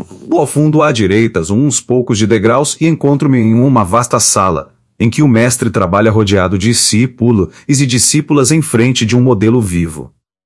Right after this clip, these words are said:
Sim, senhores, é já uma excelente prova de progresso intelectual e artístico, esta que venho surpreender neste cantinho obscuro da cidade.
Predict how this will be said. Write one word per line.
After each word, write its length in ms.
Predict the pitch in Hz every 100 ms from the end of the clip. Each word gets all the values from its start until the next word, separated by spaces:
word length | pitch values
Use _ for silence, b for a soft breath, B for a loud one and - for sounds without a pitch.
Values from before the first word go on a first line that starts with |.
| _ _ -
Sim, 160 | 156
senhores, 640 | 139 131 123 151 135 - _ _ _ _ _ -
é 120 | 147
já 160 | 147
uma 120 | 170 156
excelente 640 | 156 - 117 123 151 -
prova 420 | - 120 120 113
de 100 | 104
progresso 460 | 101 92 107 110 107
intelectual 760 | 101 104 - 98 95 92 82
e 60 | 92
artístico, 680 | 87 - 127 - - 104 _ _ _ _ -
esta 220 | - 190
que 140 | 165
venho 260 | 117 156 190
surpreender 640 | - 139 139 113 110 139 117
neste 360 | 113 123 -
cantinho 360 | 123 110 135 127
obscuro 460 | 113 113 - 120
da 100 | 98
cidade. 520 | 95 107 92 76 80